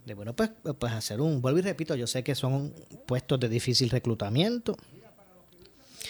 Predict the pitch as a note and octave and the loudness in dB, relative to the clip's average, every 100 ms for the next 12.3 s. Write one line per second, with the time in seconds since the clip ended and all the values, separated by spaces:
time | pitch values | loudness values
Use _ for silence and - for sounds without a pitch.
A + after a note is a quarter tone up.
0 | - - - - C3 A#2+ A2+ A2 G#2 F#2+ | -12 -16 -20 -4 0 2 0 -2 -4 -6
1 | E2 - - - - - - _ - - | -8 -12 -18 -20 -20 -20 -20 _ -20 -20
2 | _ D3 C#3 C3 D#3+ F3+ G#3+ F3+ G3+ - | _ 6 6 2 -2 -2 2 4 4 4
3 | A#3 F3 C3+ G#2+ - A#2+ - G3 B3+ C4+ | 2 4 0 0 -6 -8 -2 0 2 2
4 | A#3 E3+ C#3+ A3+ B3+ E3+ A#2+ D3 D#3 D#3+ | 2 2 2 0 -2 -4 -4 -4 -2 2
5 | D#3 G3+ A3+ A3+ A3+ A3 A3+ G#3+ F3+ - | 4 6 4 4 4 4 0 -2 -2 0
6 | G#3+ G#3+ F#3 D3+ C3 B2 G2 A#2 - - | 0 0 -4 -6 -8 -12 -10 -10 -12 -16
7 | - - A#2+ - - D3 C#3 C#3 - A3 | -14 -12 -12 -12 -8 -4 -2 0 4 4
8 | G3 D#3+ D3+ E3 F#3 G#3 G3+ G3+ G3+ G3 | 6 4 2 2 2 4 2 4 4 4
9 | F#3 G3 G#3 A3+ F#3 - C#3+ C3+ - D#3 | 2 2 2 0 -2 -4 -4 -6 0 2
10 | F#3+ G#3 F#3+ D3 - A3+ A3 F3+ - D3 | 2 2 0 -2 0 0 2 2 4 4
11 | D3+ F3 G3 F#3+ D#3+ G3+ - G#3+ G#3+ A#3+ | 4 2 2 2 4 2 2 0 2 0
12 | B3+ A3+ | 2 0